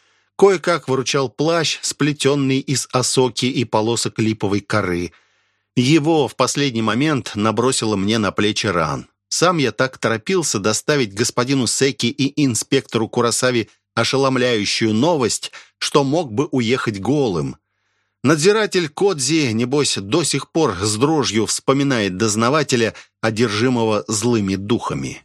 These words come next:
Едва дослушав рассказ тюремщика, этот самый дознаватель унёсся быстрее вихря, забыв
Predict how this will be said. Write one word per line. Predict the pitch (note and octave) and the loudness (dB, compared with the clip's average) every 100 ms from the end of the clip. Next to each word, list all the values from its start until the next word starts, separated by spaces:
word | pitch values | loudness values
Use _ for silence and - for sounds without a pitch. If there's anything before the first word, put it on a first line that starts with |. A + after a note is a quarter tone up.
| _ | _
Едва | B2 D#3+ C#3+ G#2+ | 0 2 0 2
дослушав | A2+ - B2 - F2 | -2 -2 -4 -4 -2
рассказ | G#2+ A2 - G2 - | -2 -2 -2 -4 0
тюремщика, | B2+ E3+ D#3 - A2+ G#2 | 0 0 0 -2 -2 -4
этот | G2+ D#3 A#2 - | 0 0 0 -2
самый | D3+ E3 A#2 | 0 0 0
дознаватель | F#2 G#2+ A#2 B2 E3 - E3 | 0 -2 0 0 0 0 -2
унёсся | D3+ C3+ B2 F3 - - | 0 0 2 0 0 -2
быстрее | A2 A#2+ - D#3+ D#3+ B2+ | 0 0 0 0 0 0
вихря, | B2 F#3+ C#3+ B2 | 0 0 0 0
забыв | G2 F#2+ C#3+ D#3 | 0 0 0 -2